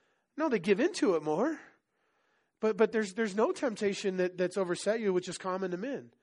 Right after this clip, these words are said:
the Bible says. So, so the reality is that, no, that, that's an excuse for that guy. He doesn't have it more heavy than I do. He gives into it more, or he falls into it more, or he,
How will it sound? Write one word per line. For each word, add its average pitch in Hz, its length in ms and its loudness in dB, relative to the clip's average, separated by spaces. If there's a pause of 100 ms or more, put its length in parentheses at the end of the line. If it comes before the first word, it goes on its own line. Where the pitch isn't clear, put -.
(180)
the 170 60 -8
Bible 143 240 -2
says. 123 320 -14 (180)
So, 196 220 0 (180)
so 214 140 2
the 185 100 6
reality 233 460 2
is 190 140 0
that, 196 160 2
no, 294 200 0
that, 220 180 0
that's 247 220 -2
an 349 60 0
excuse 339 380 2
for 247 120 -4
that 147 180 -2
guy. 113 280 -8 (320)
He 247 80 -4
doesn't 285 220 0
have 214 200 0
it 202 80 -4 (240)
more 196 280 6
heavy 190 360 -4
than 180 160 4
I 165 200 -2
do. 226 340 -2 (840)
He 202 100 -4
gives 220 260 0
into 294 400 0
it 151 80 -2
more, 135 300 -2
or 147 40 -4
he 180 100 -4
falls 262 420 -2
into 185 280 -2
it 151 60 -4
more, 143 300 -2
or 151 40 -4
he, 190 160 -4